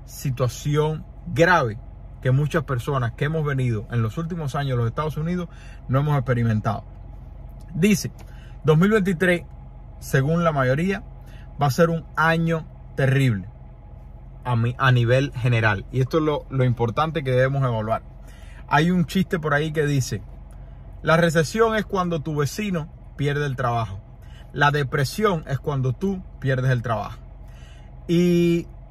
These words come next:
yo me paso a veces de optimista o ignorante, como quieras que, eh, como quieras verlo. Eh, pero la razón por la cual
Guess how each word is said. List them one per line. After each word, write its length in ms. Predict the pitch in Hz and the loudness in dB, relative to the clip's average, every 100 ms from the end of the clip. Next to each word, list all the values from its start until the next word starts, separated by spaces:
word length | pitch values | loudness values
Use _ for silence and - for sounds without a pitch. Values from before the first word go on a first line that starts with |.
| - | -6
yo 640 | 151 131 175 233 226 220 - - - - - | 0 4 6 8 6 4 -2 -14 -16 -16 -4
me 280 | 160 165 156 | 2 4 6
paso 320 | 185 190 202 | 4 4 2
a 80 | 175 | 2
veces 380 | 185 - 180 | 2 0 0
de 80 | 156 | 0
optimista 720 | 139 120 139 175 190 - 151 | 0 0 -2 0 -2 0 0
o 140 | 147 135 | 2 2
ignorante, 580 | 127 127 147 170 127 110 | 2 4 4 2 0 -2
como 220 | 110 107 | -2 -2
quieras 260 | 143 139 | -2 -4
que, 280 | - 127 113 | -2 -4 -4
eh, 220 | - 120 117 | -4 -6 -2
como 220 | 127 120 | -2 0
quieras 320 | 147 151 117 | 0 0 2
verlo. 340 | 143 147 104 101 - - - - - - | 2 2 0 -6 -14 -18 -20 -20 -20 -6
Eh, 400 | 151 151 151 156 - | 0 4 4 2 4
pero 180 | 170 170 | 6 8
la 120 | 165 | 6
razón 360 | 165 - 214 | 4 0 -4
por 140 | 208 208 | -2 -2
la 120 | 180 | -2
cual 360 | 190 190 185 | 0 0 0